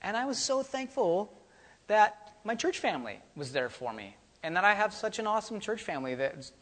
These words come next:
was there for me and praying for me and weeping with me and all those things. And so sometimes even in just the darkest,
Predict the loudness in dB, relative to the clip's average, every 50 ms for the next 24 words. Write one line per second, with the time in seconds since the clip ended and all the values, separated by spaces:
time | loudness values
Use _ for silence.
0 | -20 -14 -8 -6 -6 -2 2 4 4 4 4 2 0 -2 -2 -2 -4 -6 -8 -6
1 | -4 -4 -2 -2 -4 -6 -6 -6 -6 -6 -6 -8 -8 -6 -4 -2 -2 -2 -4 -6
2 | -6 -4 -6 -6 -8 -8 -8 -6 -4 -2 -2 -2 -2 -4 -8 -10 -10 -10 -10 -10
3 | -10 -14 -18 -20 -20 -20 -20 -20 -20 -20 -20 -20 -10 -8 -4 2 4 4 4 4
4 | 2 0 0 2 2 2 2 0 -2 -2 -2 0 0 -2 -4 -4 -4 -2 0 0
5 | 0 0 -2 -4 -8 -14 -20 -20 -20 -20 -20 -20 -20 _ 0 2 2 2 2 0
6 | -4 -8 -10 -8 -4 -4 -2 -2 -4 -6 -10 2 6 8 10 10 8 6 2 2
7 | 2 2 0 -4 -8 -14